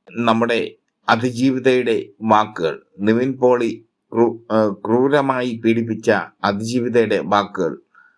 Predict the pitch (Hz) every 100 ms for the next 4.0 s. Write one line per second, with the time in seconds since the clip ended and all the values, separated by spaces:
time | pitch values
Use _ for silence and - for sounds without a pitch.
0 | _ - 101 113 120 117 104 - _ 98
1 | 101 95 78 52 62 - - 107 123 120
2 | 120 - 135 135 120 113 95 - _ -
3 | 110 107 120 117 113 87 - 71 64 60